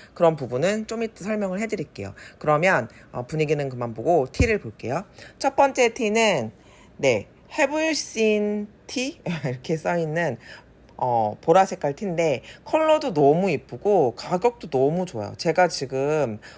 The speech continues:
못 사고 망설이는 이유는, 어, 이 티들을 입고 있는 모델들의 샷이 너무 적고,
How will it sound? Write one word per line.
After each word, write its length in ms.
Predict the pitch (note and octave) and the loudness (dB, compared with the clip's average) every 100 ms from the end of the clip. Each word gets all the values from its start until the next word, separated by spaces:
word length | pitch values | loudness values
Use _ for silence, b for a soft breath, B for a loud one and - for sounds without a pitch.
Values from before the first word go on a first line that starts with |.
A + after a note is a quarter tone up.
| - | -10
못 140 | D3+ | -8
사고 320 | - G#3+ G3 | 4 4 6
망설이는 720 | E3 C3 C#3+ A3 G#3 G3 F3+ C3 | 2 2 0 0 0 0 -2 -4
이유는, 520 | A#2 B2+ D#3+ A#2 G#2+ - _ B B B B | -6 -4 -6 -6 -10 -18 _ B B B B
어, 100 | E3+ | 0
이 80 | F3+ | 0
티들을 760 | - F4 D4+ C4 B3+ A#3+ A3 | 0 0 2 4 6 8 6
입고 380 | C#3+ - - A#3 | 2 -6 -2 2
있는 440 | G#3+ G3 G#3 G#3 D#3 | 4 4 2 2 0
모델들의 840 | C#3+ D#3+ B3 C4 A3+ A3 G3+ F#3+ | -2 6 6 6 2 2 2 0
샷이 540 | C#4 A3+ G#3+ C4+ A3 | 0 0 0 -2 -4
너무 360 | C#3 C3+ D3+ D#3+ - | -2 -4 -4 -8 -2
적고, 800 | - - - B3+ A#3+ D3 A#2 | -2 -2 -6 2 4 4 0